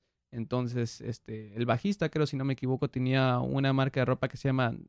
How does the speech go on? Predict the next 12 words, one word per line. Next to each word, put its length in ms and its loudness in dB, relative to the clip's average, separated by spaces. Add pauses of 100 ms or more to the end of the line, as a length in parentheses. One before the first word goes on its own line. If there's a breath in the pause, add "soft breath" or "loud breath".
(140)
De 240 0
Oscaritas 680 0
Est. 320 -2 (680)
Eh, 320 -2
está 220 -2
media 200 8
mamona, 500 8
pero 400 6 (360)
como 260 8
él 80 8
la 100 8
sacó, 460 4